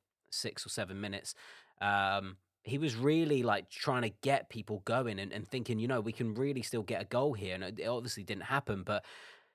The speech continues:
I think that Jan likes the club.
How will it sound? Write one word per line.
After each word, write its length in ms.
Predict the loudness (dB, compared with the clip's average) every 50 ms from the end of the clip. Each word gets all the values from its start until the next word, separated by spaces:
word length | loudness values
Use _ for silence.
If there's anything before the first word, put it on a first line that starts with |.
| _ _ _ _ 8
I 180 | 10 10 10 10
think 380 | 6 2 0 2 0 0 -4 _ -4
that 200 | -4 -2 -2 -2
Jan 460 | 0 2 4 4 2 2 0 -4 -10 _ _ _ _ _ _ -4 2
likes 360 | 4 6 6 6 4 0 -6
the 80 | -8
club. 360 | -6 -4 0 0 0 0 -2